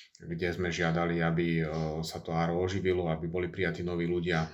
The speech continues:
na to áro, aby riaditeľ nemocnice, poslanec Smeru bol odvolaný, čo sa potom aj udialo. Takže, e, my sme, e, do, e, veľa týchto vecí spravili a na druhej strane tá vláda do, od istého momentu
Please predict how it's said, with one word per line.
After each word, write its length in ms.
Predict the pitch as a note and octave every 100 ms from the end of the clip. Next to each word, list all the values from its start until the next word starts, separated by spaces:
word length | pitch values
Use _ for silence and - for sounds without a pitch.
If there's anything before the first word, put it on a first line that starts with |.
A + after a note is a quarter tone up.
| -
na 80 | D#2+
to 160 | E2 E2
áro, 400 | E2 D#2+ E2 E2
aby 240 | E2 E2+
riaditeľ 560 | E2 E2+ E2+ - E2+ F2
nemocnice, 640 | F2 - E2+ F2 E2 -
poslanec 480 | F2 - F#2 F2+ -
Smeru 240 | F#2 F2+
bol 240 | E2 E2+ F#2+
odvolaný, 480 | F#2+ F#2 F2 E2+
čo 160 | E2+ -
sa 80 | E2
potom 320 | - E2 E2
aj 80 | D#2+
udialo. 400 | G2+ G2+ D#2 E2 - - - - - - _ _ _ _ _ - -
Takže, 320 | - F#2 F2+ F#2
e, 120 | E2 F2 F#2
my 140 | F2+
sme, 180 | F#2+ F#2+ F2+
e, 60 | E2 F2 F2 E2+ F2 -
do, 240 | F2+ F#2 -
e, 240 | - F2+ E2+ F2 F2 E2+ E2+ E2+ E2 - - _ - -
veľa 180 | F#2 F#2+
týchto 240 | G2+ G2 F#2
vecí 240 | F#2 F#2+
spravili 640 | - - D#2 F#2+ B2 C3 - - - -
a 80 | F2
na 100 | F#2
druhej 240 | G2+ F#2+ F#2+
strane 400 | - F#2+ F#2 F#2
tá 160 | F2+
vláda 480 | E2 E2 E2+ F2 F#2
do, 140 | F2+ F2
od 300 | F2 F2+ F#2
istého 340 | G2+ - G2 F2+
momentu 420 | E2 F#2 F#2 -